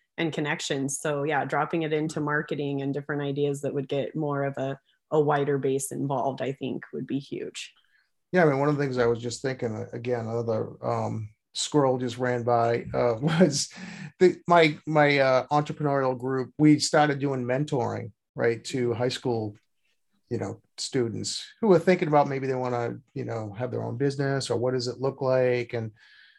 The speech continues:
Speaker 2: um, they're, they're global. So they're in every state. So there's, like, an opportunity where you can tap into,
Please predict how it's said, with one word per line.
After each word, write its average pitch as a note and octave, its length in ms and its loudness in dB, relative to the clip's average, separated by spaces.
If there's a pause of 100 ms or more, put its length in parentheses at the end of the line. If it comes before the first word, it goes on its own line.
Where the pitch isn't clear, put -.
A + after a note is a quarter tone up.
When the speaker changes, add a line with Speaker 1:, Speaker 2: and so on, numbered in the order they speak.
(300)
Speaker 2:
um, B2 540 0 (380)
they're, F3+ 360 6 (160)
they're F#3 160 6
global. D3+ 580 2 (400)
So D#3 160 0
they're B2+ 200 0
in B2+ 80 -2
every C3 220 -2
state. A#2 520 -4 (180)
So A2+ 400 -4 (240)
there's, C#3 200 0
like, B2+ 160 2
an B2+ 60 0
opportunity B2 540 0
where A2+ 140 -2
you A2+ 140 -6
can A2 280 -8 (460)
tap C#3 360 2
into, A#2+ 800 0